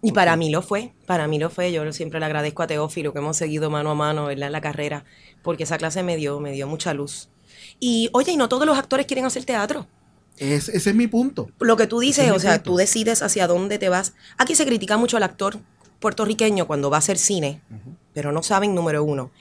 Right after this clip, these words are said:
Speaker 1: que aquí el actor no está constantemente haciendo cine, o sea, que la
Speaker 2: Correcto.
Speaker 1: tabla del cine te viene una o dos veces al año.
Speaker 2: Correcto.
Speaker 1: Y, ay, que aquí los actores son tan grandotes y tan exagerados en escena.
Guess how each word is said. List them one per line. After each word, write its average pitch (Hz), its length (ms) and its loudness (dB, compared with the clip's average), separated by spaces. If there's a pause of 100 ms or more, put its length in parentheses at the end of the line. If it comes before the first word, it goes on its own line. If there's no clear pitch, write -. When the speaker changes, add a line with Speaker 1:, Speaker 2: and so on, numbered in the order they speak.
(180)
Speaker 1:
que - 80 0
aquí 208 160 2
el 247 60 6
actor 233 320 2
no 202 100 0
está 190 280 0
constantemente 175 720 -2
haciendo 175 320 -2
cine, 151 320 0
o 139 40 -4
sea, 151 140 -2
que 127 80 0
la 151 100 4
Speaker 2:
Correcto. 156 140 4
Speaker 1:
tabla 190 180 6
del 214 140 4
cine 226 260 4
te 214 120 0
viene 226 340 2
una 233 260 4
o 180 40 4
dos 165 100 6
veces 170 300 0
al 139 100 0
año. 175 320 0 (380)
Speaker 2:
Correcto. 117 520 -8
Speaker 1:
Y, 220 360 4
ay, 311 160 6
que 214 100 0
aquí 226 140 -2
los 269 100 4
actores 247 300 0
son 240 160 -2
tan 240 180 2
grandotes 190 500 2
y 208 80 -2
tan 185 140 0
exagerados 185 540 2
en 208 80 0
escena. 175 440 -2